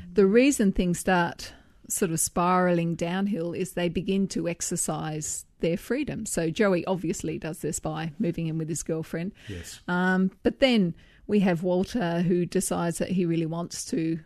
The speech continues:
Speaker 1: sort of get back to his activist roots. Um, Patty ends up having an affair 'cause she just doesn't feel satisfied with her life anymore. And um,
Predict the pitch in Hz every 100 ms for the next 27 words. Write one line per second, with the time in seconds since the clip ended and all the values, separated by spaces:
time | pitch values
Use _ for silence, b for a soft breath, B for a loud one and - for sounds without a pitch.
0 | _ - - - 190 165 - 165 - 170
1 | - 240 170 156 - - - 170 165 -
2 | - 175 180 - - - 165 160 160 -
3 | 214 208 196 175 156 b b b - 190
4 | 190 170 - 185 180 175 170 - 175 202
5 | 208 208 - 156 175 - 170 175 - 170
6 | - 156 165 - 165 170 165 190 202 165
7 | 160 170 - 185 180 175 185 190 180 165
8 | B B B B B 170 170 175 185